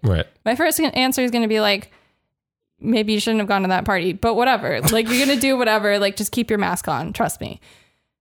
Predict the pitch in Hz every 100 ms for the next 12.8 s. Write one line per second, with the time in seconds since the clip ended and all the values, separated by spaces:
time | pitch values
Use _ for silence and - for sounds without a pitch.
0 | _ _ 233 254 285 339 302 269 214 -
1 | - 220 - - 214 202 196 185 - 180
2 | 214 _ _ - 202 202 240 247 254 233
3 | 233 277 330 277 262 262 247 - 226 214
4 | - 208 - 220 226 294 262 226 202 190
5 | 220 202 185 196 214 233 - - 208 190
6 | 160 - - - - _ _ _ 233 262
7 | 254 262 240 220 185 - - 185 - _
8 | - - _ _ - 262 247 254 - _
9 | - 254 320 - 285 269 247 247 - 220
10 | 240 254 233 - 233 226 208 208 196 196
11 | 185 - - 220 196 196 - 185 190 -
12 | _ _ _ - 202 214 190